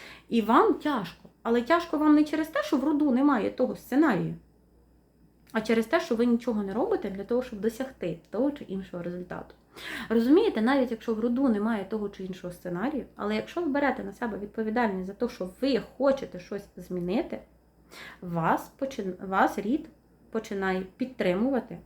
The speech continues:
в ваших діях. І тут історія. Ви кудись ідете, ви починаєте шукати для себе якусь інформацію для того, як от завтра вам прожити своє життя, да, як вам перестати от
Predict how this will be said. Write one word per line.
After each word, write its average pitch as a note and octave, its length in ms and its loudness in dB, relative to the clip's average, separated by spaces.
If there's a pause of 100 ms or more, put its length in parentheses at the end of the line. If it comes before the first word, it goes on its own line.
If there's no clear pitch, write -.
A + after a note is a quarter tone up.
в E3+ 100 -6
ваших E3 380 -2 (220)
діях. - 400 -6 (1300)
І A#3 80 2
тут F4+ 300 4
історія. A3+ 600 4
Ви C#4 200 6
кудись B3+ 500 -2
ідете, A3 520 2 (100)
ви G#3 280 4
починаєте B3 640 0
шукати A3+ 480 -2
для F#3+ 140 -4
себе B3 280 2
якусь F#3 340 -4
інформацію G#3 680 0
для F3+ 140 -6
того, C#4+ 260 4
як G3+ 280 4
от E3+ 120 -4
завтра F#3+ 400 0
вам E3+ 200 0
прожити F3 380 -2
своє E3 300 -4
життя, E3+ 400 -2
да, A3+ 280 4
як G#3+ 220 0
вам F3+ 140 -4
перестати F3 580 -4
от E3+ 140 -6